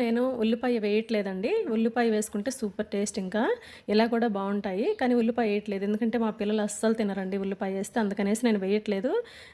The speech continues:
But మీరు ఖచ్చితంగా ఉల్లిపాయ వేసుకొని వడలు వేసుకోండి, అప్పుడే మీకు టేస్ట్ చాలా చాలా బాగుంటాయి.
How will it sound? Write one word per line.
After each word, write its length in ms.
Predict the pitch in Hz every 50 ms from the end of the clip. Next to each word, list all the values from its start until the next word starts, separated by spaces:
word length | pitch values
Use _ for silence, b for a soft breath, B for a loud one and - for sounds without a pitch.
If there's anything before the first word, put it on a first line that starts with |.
| B B 196
But 140 | 220 233 226 247 247 233
మీరు 180 | 226 226 240 240 - 226
ఖచ్చితంగా 460 | 208 - - - 254 269 254 247 254
ఉల్లిపాయ 360 | 247 220 220 214 220 233 226 214 214
వేసుకొని 380 | 208 208 214 - - 208 226 330
వడలు 280 | 320 247 190 196 196 180
వేసుకోండి, 540 | 180 185 - - - 185 185 185 180 - - - _ b b b b b 202 196
అప్పుడే 240 | - - 226 269 277
మీకు 280 | 247 220 208 208 - 277 -
టేస్ట్ 260 | 220 214 220 - 277 240 - 233
చాలా 240 | 202 196 196 208 226 -
చాలా 140 | 226 202 190
బాగుంటాయి. 520 | 185 180 185 185 185 165 185 185 185 190